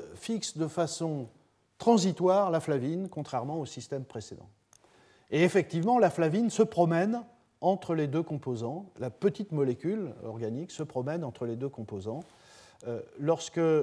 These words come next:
elle est oxydée, elle quitte la monooxygénase pour aller vers la flavine réductase où elle est réduite, et quand elle est réduite, la flavine réductase la perd et l'envoie à la monooxygénase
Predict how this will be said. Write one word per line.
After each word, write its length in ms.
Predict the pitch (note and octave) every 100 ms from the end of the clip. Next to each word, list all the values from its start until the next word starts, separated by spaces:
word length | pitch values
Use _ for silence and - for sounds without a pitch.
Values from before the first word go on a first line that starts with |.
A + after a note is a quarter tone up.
| - - -
elle 140 | C#3
est 140 | C#3+ D3
oxydée, 560 | C#3 - C#3+ D3+ C#3+ -
elle 160 | B2
quitte 300 | - G3 E3
la 100 | C#3+
monooxygénase 840 | C3 C3 A#2+ - A#2+ A#2+ B2+ C3+ -
pour 180 | G2+
aller 160 | A2 A2+
vers 180 | A2+ G#2
la 80 | F#2
flavine 320 | C3 C#3+ D3
réductase 500 | C#3 B2+ - C#3 A2+
où 120 | A2
elle 100 | A2
est 60 | G2
réduite, 560 | A2 A2+ E3+ G3 - _ _ _ -
et 80 |
quand 220 | B2 G3+ F#3+
elle 100 | E3+
est 80 |
réduite, 500 | D3 C3+ D3 G3 - - -
la 80 | A#2+
flavine 320 | D#3 D3+ D#3+
réductase 680 | C#3+ C3 A2+ B2 B2+ D3+ - _ _ _ _
la 140 | A#2 A#2+
perd 400 | D3 D3 E3+ E3+ - _ _ C3
et 80 |
l'envoie 720 | B2+ B2 A2+ C3+ D3 D3+ - _ _ -
à 80 | A#2+
la 100 | A#2
monooxygénase 880 | C3 C3 A2 G#2+ G#2 A2+ D3+ D3